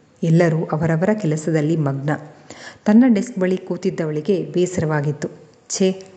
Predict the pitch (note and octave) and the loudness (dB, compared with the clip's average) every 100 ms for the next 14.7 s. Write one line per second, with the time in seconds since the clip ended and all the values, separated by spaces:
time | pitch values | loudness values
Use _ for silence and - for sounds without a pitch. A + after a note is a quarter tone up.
0 | - - E3 G3+ A3+ F#3 F3 F3 D#3+ D#3+ | -16 -2 4 6 6 2 -4 -6 -6 -6
1 | F#3+ F#3 D3+ F3 F3 E3+ D#3 D3+ D#3 G3+ | -4 -4 -4 -4 -2 -4 -4 -4 0 0
2 | G#3 A3 F#3 D3+ F#3+ F3 D#3 D3 D#3 D#3 | 4 2 2 -2 -2 -2 -2 -4 -6 -4
3 | D3+ D3+ - - - - - - G#3 A#3+ | -6 -8 -12 -14 -20 -20 -10 4 6 6
4 | G#3 E3 F3 F#3 - D3+ F3+ G#3 F#3 F3 | 4 -2 -4 -4 -4 -6 -4 -2 -2 -2
5 | E3 D#3+ F3 - - F3+ D#3 D#3+ D#3+ D#3 | -4 -4 -4 -6 -4 -2 0 -2 -2 -2
6 | D3+ - - - - - - C#3+ C#3+ E3+ | -4 -6 -18 -20 -20 -12 -4 0 2 2
7 | F3 G#3 D#3 C#3 F3+ F3+ G3 F#3+ E3+ E3 | 4 2 2 -4 -2 0 2 0 0 -2
8 | G#3 F3+ D#3+ - - D#3+ E3 - - F3 | 0 2 0 -6 -6 -4 -4 -6 -6 -4
9 | D3+ D3+ - _ - A#3 A3 B3+ G#3+ G3+ | -2 -2 -6 _ 0 0 4 4 4 0
10 | E3+ E3 D#3+ - D#3+ D#3 D#3 D3+ G#3 F3+ | -4 -6 -6 -6 -6 -4 -4 -2 -2 -2
11 | - A3+ G#3+ E3 D#3 G3 G3 E3+ E3 F#3 | -2 0 0 0 -2 0 0 0 0 -2
12 | D3+ - F3+ D#3 D3 C#3+ - - - - | -2 -2 -2 -2 -4 -6 -6 -20 -20 -20
13 | - - - - A3+ - C#4 G#3 G3 G3 | -20 -20 -16 -2 -2 2 4 4 4 0
14 | E3 F#3+ B3+ G#3 D3+ D#3+ E3 | 0 2 2 2 0 -2 -2